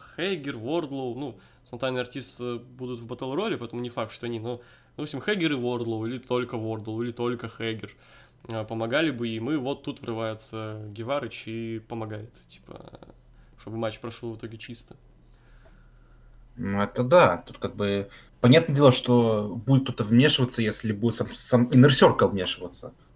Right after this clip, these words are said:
Speaker 1: Мгм.
Speaker 2: Не только Сантана и Ортис, там вполне возможно, что и Вардлоу где-то будет тусить.
Speaker 1: Ну, в Википедии, кстати,
Speaker 2: Суть
Speaker 1: отмечен,
Speaker 2: не
Speaker 1: отмечено, то, что Inner Circle именно with Wardlow, как бы.
Speaker 2: Ага, ну вот тем более, значит, он будет реально точно там ходить, суету наводить.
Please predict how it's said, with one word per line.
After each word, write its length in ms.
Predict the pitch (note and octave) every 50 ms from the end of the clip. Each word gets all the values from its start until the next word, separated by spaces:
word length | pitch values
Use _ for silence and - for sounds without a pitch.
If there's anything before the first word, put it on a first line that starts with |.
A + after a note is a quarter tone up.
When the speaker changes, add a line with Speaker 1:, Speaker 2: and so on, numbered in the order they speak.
| _ -
Speaker 1:
Мгм. 160 | - A2 G#2+ A2
Speaker 2:
Не 100 | A#2 A2
только 320 | - C#3+ D3+ D3+ D#3 C3
Сантана 340 | C3 - A#2+ - B2+ B2+ B2+
и 40 | A2+
Ортис, 240 | - - - B2
там 140 | - A2+ G#2+
вполне 240 | - A2 G#2+ A2+ A2+
возможно, 360 | G#2+ G#2+ G2+ G#2+ G#2 G2+ -
что 240 | - - - - G#2
и 80 | F#2+ F#2+
Вардлоу 360 | F#2 G2+ A2+ A#2+ B2 B2+ B2
где-то 180 | B2 A#2+ - A#2+
будет 240 | G2+ G#2 A2 G#2+ -
тусить. 380 | - A2 - - G#2+ G#2 - -
Speaker 1:
Ну, 100 | - D3+
в 40 | C#3+
Википедии, 300 | - - - E3+ F#3 G3+
кстати, 200 | F#3+ - - D3+
Speaker 2:
Суть 80 | D3+ -
Speaker 1:
отмечен, 440 | - F#3 F3 F3+ G3+ C#3 C3 B2+ A#2+
Speaker 2:
не 60 | - -
Speaker 1:
отмечено, 480 | C3 - - D3+ C3 - - B2 A2+
то, 80 | G#2 A2+
что 140 | - - B2+
Inner 140 | B2 B2
Circle 440 | A#2+ - - D#3 F3+ F3+ - C#3+ B2+
именно 160 | C3 C3 B2
with 240 | A#2 A2+ C3+ C3+ B2 -
Wardlow, 520 | - A#2+ B2 B2 A#2 G#2+ - - - - -
как 200 | - - - - -
бы. 140 | - - - - - - - - _ _ _ _ - - - - - - - _ _ _ - -
Speaker 2:
Ага, 260 | G#2+ G#2 G2 F#2 E2+
ну 140 | F2+ F#2 G#2+
вот 180 | A#2+ B2 -
тем 160 | - E3+ E3 C#3+
более, 240 | B2+ G#2 G2 F#2+ G2
значит, 200 | G#2+ - - -
он 120 | - A#2 A2
будет 160 | B2+ B2 B2+
реально 180 | B2 A2+ G#2 G2
точно 240 | - G2+ F#2+ - -
там 80 | G#2
ходить, 260 | - - G#2 B2 A#2+ A#2+
суету 320 | - - G#2+ G#2 - G2+
наводить. 520 | F#2+ F2+ F2+ F#2 F2+ - F#2+ - - -